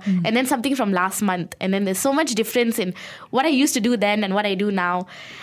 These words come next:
Speaker 2: And it's, I think it's a very beautiful experience because you get to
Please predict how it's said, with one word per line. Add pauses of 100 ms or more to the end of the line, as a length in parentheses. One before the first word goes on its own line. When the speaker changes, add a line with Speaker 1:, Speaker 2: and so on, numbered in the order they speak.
(120)
Speaker 2:
And
it's,
I
think
it's
a
very
beautiful
experience
because (400)
you
get (240)
to